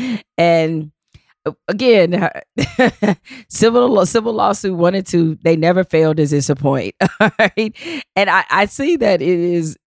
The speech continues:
totally bothering Carver. It's like, here, he's taking this shit all serious. He's like, you know, "I'm gonna study something. I'm gonna be somebody. I'm gonna rise up these ranks." And he just asks Herc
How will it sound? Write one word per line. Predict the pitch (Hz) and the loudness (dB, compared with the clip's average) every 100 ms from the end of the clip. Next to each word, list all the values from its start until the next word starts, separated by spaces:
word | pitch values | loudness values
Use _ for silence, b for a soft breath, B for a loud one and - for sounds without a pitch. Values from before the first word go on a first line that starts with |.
| _ - | _ -2
totally | 240 247 240 208 | 0 0 -2 -2
bothering | 170 151 175 185 175 151 147 - | -2 0 2 2 2 2 0 -6
Carver. | - 151 143 135 | 0 2 2 0
It's | |
like, | 151 147 | -2 -2
here, | 254 | 0
he's | 262 285 403 | 2 2 2
taking | 339 269 | 0 0
this | 262 220 | 0 2
shit | 220 214 | 2 4
all | 202 190 | 2 0
serious. | - 180 190 190 185 - | 0 2 4 4 0 -4
He's | 277 269 - 262 | -12 -8 -2 2
like, | 214 175 170 | 2 2 2
you | 208 | 2
know, | |
"I'm | 196 233 | 2 2
gonna | 165 | 0
study | 208 196 175 | 0 0 0
something. | 170 151 | 0 2
I'm | 208 | 2
gonna | 175 | 2
be | 151 247 | 4 2
somebody. | - 190 175 170 160 | 2 0 2 2 2
I'm | 196 | 2
gonna | 220 165 | 2 2
rise | 160 202 214 185 | 0 2 2 2
up | 180 - | -2 -2
these | 180 156 | -4 0
ranks." | 170 156 - B B B - | 0 0 -4 B B B -4
And | 185 190 190 | -2 0 0
he | 226 | -2
just | 226 202 - | -2 -6 -2
asks | 180 185 185 | 2 2 0
Herc | - 180 170 | 0 2 0